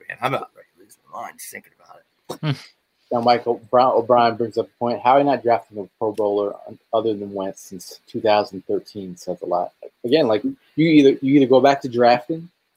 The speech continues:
Speaker 3: or you
Speaker 2: Seven
Speaker 3: go,
Speaker 2: years.
Speaker 3: or you go back to your coach putting your players in a position to, to succeed, which goes back to players in this locker room thinking that both those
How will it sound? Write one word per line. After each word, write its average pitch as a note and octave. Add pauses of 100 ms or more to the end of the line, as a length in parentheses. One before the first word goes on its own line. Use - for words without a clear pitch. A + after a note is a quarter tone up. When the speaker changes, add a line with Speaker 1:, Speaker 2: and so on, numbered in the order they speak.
(220)
Speaker 3:
or -
you -
Speaker 2:
Seven C3
Speaker 3:
go, B2
Speaker 2:
years. B2 (420)
Speaker 3:
or A#2
you A2+
go A2+
back A#2
to G2+ (240)
your G#2 (180)
coach D3+ (100)
putting A2
your G2 (120)
players G2+ (420)
in G2+
a F#2
position F#2+
to, - (520)
to A2+
succeed, - (880)
which -
goes G#2
back G#2
to G2+ (800)
players A2+ (180)
in G#2+
this G#2
locker A#2+
room F2+ (280)
thinking G2
that E2 (480)
both A#2
those F2+